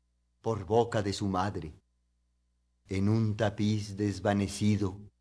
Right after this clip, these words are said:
las hermosas de otro tiempo pasaron en cortejo por sus versos,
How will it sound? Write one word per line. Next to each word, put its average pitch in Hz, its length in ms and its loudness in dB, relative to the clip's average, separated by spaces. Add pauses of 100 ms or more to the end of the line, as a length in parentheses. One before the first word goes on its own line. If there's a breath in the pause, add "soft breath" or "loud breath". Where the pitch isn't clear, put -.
(520)
las 110 220 -4
hermosas 120 680 0
de 120 100 0
otro 127 380 2
tiempo 123 560 0
pasaron 117 500 0
en 110 160 -4
cortejo 110 760 -2
por 101 180 -2
sus 98 240 -6
versos, 95 680 -4